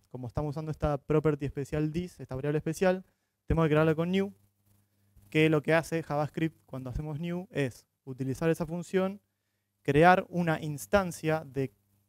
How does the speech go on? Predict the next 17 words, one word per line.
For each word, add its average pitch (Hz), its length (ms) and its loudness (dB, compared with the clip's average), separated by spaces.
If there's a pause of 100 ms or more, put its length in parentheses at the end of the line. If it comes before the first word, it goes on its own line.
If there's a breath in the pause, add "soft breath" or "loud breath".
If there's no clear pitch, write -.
de 127 220 -4
esa 143 180 -4
función 151 380 -10
constructora, 156 840 -2
o 123 100 -14
sea, 139 100 -6
que 127 100 -6
le 131 100 -2
pone 156 180 -2
el 165 60 0
mismo 175 220 0
nombre 175 300 2
del 147 160 4
nombre 156 200 -2
de 151 60 2
la 143 80 0
función 165 480 -8